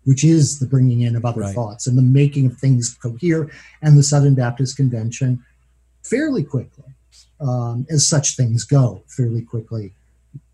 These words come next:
Speaker 1: uh,
Speaker 2: About six or seven
Speaker 1: denounced
Speaker 2: years.
Speaker 1: that.
Speaker 2: Yeah.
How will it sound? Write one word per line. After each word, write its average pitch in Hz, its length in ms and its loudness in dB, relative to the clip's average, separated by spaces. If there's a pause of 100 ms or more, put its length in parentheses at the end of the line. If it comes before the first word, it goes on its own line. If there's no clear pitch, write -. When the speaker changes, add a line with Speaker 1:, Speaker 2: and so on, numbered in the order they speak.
(120)
Speaker 1:
uh, 123 420 -2 (120)
Speaker 2:
About 165 240 -8
six 156 300 -6
or 120 60 -6
seven 117 280 -2
Speaker 1:
denounced 156 360 -2
Speaker 2:
years. 98 100 -14
Speaker 1:
that. - 520 -20
Speaker 2:
Yeah. - 80 -12